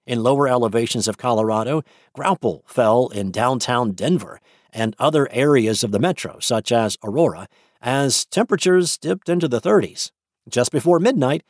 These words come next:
the graupel turned into the first snowflakes of the season for parts of Denver. A graupel is a form of precipitation that occurs when snowflakes become coated with a layer of ice. It is typically white and opaque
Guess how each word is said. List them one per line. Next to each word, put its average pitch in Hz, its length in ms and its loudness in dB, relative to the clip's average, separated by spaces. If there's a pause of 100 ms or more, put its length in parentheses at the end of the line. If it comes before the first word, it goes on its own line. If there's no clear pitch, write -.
(220)
the 110 320 0
graupel 131 500 0
turned 135 360 2
into 127 340 0
the 113 100 0
first 139 420 0
snowflakes 170 840 -2
of 76 80 -12
the 73 80 -20
season 92 480 -6
for 117 280 -10
parts 107 440 -6
of 95 160 -16
Denver. 95 420 -14 (440)
A - 120 -14
graupel 208 500 2
is 147 160 2
a 143 140 4
form 247 340 2
of 160 140 0
precipitation 156 840 0
that 127 120 2
occurs 160 640 2
when 127 160 2
snowflakes 135 760 0
become 120 380 -6
coated 113 520 -2 (320)
with 196 160 -4
a 170 260 2
layer 135 380 0
of 110 140 0
ice. - 480 -2 (160)
It 214 100 0
is 170 160 4
typically 113 440 -2
white 110 500 -2
and 147 320 -6
opaque 127 480 -4